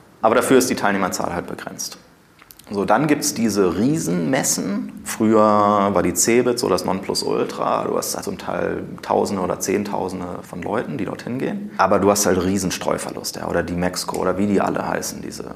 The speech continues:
diese Veranstaltung. Du hast halt Riesenstreuverlust. Du kannst dann Stand haben, hoffen, dass die Leute an deinem Stand vorbeikommen. Wahrscheinlich kommen sie nicht vorbei,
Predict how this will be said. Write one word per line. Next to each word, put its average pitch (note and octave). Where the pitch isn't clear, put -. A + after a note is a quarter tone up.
diese -
Veranstaltung. -
Du F#2+
hast G#2
halt F2
Riesenstreuverlust. -
Du -
kannst G2+
dann F2+
Stand D3+
haben, C#3+
hoffen, A#2
dass G#2
die -
Leute G#2
an F#2+
deinem G2
Stand G#2+
vorbeikommen. D3
Wahrscheinlich E2+
kommen -
sie -
nicht -
vorbei, -